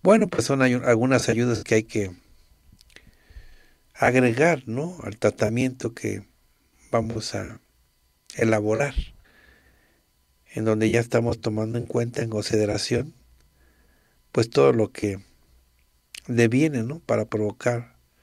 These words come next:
el padecimiento. Signos y síntomas, es bueno identificarlo bien, ¿no?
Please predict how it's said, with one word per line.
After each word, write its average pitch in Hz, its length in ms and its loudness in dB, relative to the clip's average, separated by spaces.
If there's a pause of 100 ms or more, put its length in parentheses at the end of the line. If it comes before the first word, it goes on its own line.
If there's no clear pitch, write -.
(140)
el - 160 0
padecimiento. 117 840 -2 (2250)
Signos 180 460 4
y 147 80 6
síntomas, 175 480 4
es 180 100 0
bueno 180 380 2
identificarlo 113 840 2
bien, 110 360 -2
¿no? 131 160 -10